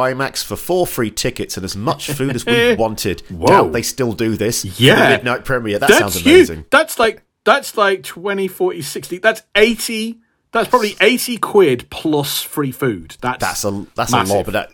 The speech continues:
Speaker 1: that's, that sounds like a
Speaker 2: Today.
Speaker 1: good night, though.
Speaker 2: Today,
Speaker 1: Yeah.
Speaker 2: that's huge.
Speaker 1: My most standout memory is the silence at the end credits.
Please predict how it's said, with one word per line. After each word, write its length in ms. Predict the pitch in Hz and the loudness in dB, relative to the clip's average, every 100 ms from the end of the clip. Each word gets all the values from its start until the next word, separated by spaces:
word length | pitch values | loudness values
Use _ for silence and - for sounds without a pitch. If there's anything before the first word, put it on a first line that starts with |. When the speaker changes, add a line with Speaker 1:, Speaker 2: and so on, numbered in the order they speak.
| _ | _
Speaker 1:
that's, 280 | - 123 - | -6 -4 -2
that 140 | 131 117 | -2 0
sounds 200 | 123 107 | 0 -2
like 80 | 90 | 2
a 40 | |
Speaker 2:
Today. 220 | 143 123 | 4 4
Speaker 1:
good 60 | 101 | 4
night, 120 | 92 | 0
though. 100 | - - | -6 -10
Speaker 2:
Today, 240 | - 143 160 | -2 4 4
Speaker 1:
Yeah. 60 | |
Speaker 2:
that's 200 | 117 107 | 4 -2
huge. 340 | - 98 85 - _ _ _ _ _ _ - - | -8 -8 -10 -20 _ _ _ _ _ _ -20 -10
Speaker 1:
My 160 | - 147 | -2 0
most 340 | 156 202 - - | 2 -2 -2 -2
standout 300 | 170 165 113 | -2 -2 -2
memory 500 | 120 113 98 92 85 | -2 0 0 -2 -2
is 180 | 104 - | -4 -2
the 100 | 104 | -4
silence 840 | - - 160 147 120 95 - - - | -2 0 0 0 0 -4 -6 -10 -8
at 80 | |
the 140 | 92 98 | -4 -2
end 160 | 92 | -2
credits. 560 | - 110 87 76 - - | -2 -2 -2 -6 -10 -12